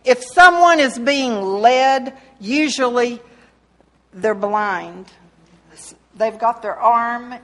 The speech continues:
in someone's hand and they're slightly behind them. And they're walking with confidence, trusting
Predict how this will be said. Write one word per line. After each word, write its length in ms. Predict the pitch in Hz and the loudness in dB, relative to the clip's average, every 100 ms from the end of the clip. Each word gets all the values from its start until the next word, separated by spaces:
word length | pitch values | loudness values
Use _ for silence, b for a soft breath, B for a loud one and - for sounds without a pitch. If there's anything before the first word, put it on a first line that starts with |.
| _ _ _ _ _ | _ _ _ _ _
in 180 | 208 208 | -16 -16
someone's 540 | - 247 240 226 220 | -8 -8 -6 -10 -12
hand 260 | - 233 233 | -14 -12 -10
and 120 | 208 | -10
they're 200 | 202 185 | -10 -12
slightly 640 | - - 233 233 247 247 | -14 0 2 2 0 -10
behind 500 | 240 226 254 226 202 | -6 -8 -6 -8 -10
them. 240 | 170 180 202 _ _ _ _ _ _ _ _ | -16 -18 -20 _ _ _ _ _ _ _ _
And 220 | 220 220 | -10 -8
they're 100 | 202 | -8
walking 680 | 202 208 233 247 262 254 247 | -6 4 4 4 -2 -12 -10
with 200 | 247 247 | -12 -12
confidence, 1040 | - 254 247 240 185 170 - - - - _ _ _ _ _ | -6 -4 -4 -8 -12 -12 -16 -20 -20 -20 _ _ _ _ _
trusting 720 | - 269 269 - - 196 196 | -4 0 0 -2 -14 -14 -14